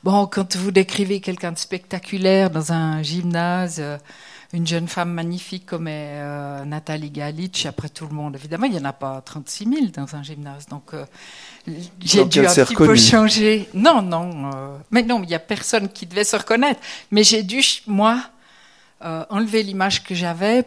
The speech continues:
Speaker 1: pour vraiment, euh, aller jusqu'au bout de mon personnage et que, qu'il soit pas reconnaissable.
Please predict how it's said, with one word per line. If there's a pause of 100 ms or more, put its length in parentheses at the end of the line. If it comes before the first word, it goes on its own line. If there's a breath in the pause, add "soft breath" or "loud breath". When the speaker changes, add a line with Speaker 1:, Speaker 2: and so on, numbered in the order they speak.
(260)
Speaker 1:
pour
vraiment,
euh,
aller
jusqu'au
bout
de
mon
personnage
et
que, (100)
qu'il
soit
pas
reconnaissable.